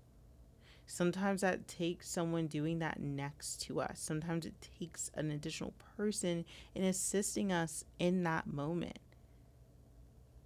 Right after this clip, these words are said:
So just being mindful of what you need in order when it comes to the past.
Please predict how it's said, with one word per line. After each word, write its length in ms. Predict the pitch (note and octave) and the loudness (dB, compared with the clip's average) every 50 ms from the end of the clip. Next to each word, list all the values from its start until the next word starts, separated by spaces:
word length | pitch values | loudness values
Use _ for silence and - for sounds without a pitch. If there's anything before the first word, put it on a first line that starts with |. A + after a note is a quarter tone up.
| - - - - - - - - - - - - - - - - - - - - - - - - - - - - - - - - - - - - - - | -20 -20 -20 -20 -20 -20 -20 -20 -20 -20 -20 -20 -20 -20 -20 -20 -20 -20 -20 -20 -20 -20 -20 -20 -20 -20 -20 -20 -20 -20 -20 -20 -20 -20 -20 -20 -20 -16
So 200 | - - - F#3 | -6 -2 -2 0
just 300 | E3 - F#3+ F#3+ F#3+ - | 2 4 2 2 2 2
being 240 | B3+ B3 A#3+ A3 G3+ | 4 4 4 6 4
mindful 420 | F3+ F3 F#3+ G#3 G3 - - D#3 | 4 2 2 0 0 0 2 0
of 100 | D3+ D3 | 2 2
what 260 | D3 D3+ E3 F3 - - | 2 2 0 0 0 0
you 120 | E3 E3 | -2 0
need 760 | D#3+ D#3 D3+ C#3+ C#3+ D3+ E3 F3 E3+ D#3+ D3+ D#3 D3+ D3+ - | 0 0 0 0 0 0 2 2 2 0 0 -2 -4 -6 -4
in 160 | - D#3 D#3 | -4 -2 -2
order 260 | C#3+ D3 D3 D3+ D#3 | 0 0 2 0 0
when 160 | D3+ D#3+ D3+ | 0 0 -2
it 100 | C#3+ D3 | -2 -4
comes 440 | - - - D3 C#3+ C#3+ - - - | -6 -8 -6 -4 -4 -4 -4 -6 -6
to 100 | - D3+ | -6 -6
the 100 | D3 - | -6 -6
past. 720 | - - - - - - - - - - - - - - | -8 -8 -10 -12 -10 -10 -10 -10 -12 -12 -12 -12 -12 -12